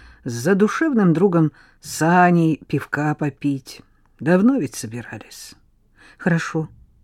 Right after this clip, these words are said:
хорошо», сказала между тем Варя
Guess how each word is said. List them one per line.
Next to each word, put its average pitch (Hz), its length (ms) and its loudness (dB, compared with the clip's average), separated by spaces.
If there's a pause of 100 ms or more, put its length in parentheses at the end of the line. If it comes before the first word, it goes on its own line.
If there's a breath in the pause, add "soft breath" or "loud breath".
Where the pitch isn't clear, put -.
(380 loud breath)
хорошо», 196 680 0 (320)
сказала 160 380 -2
между 151 320 0
тем 156 340 -2
Варя 160 560 -2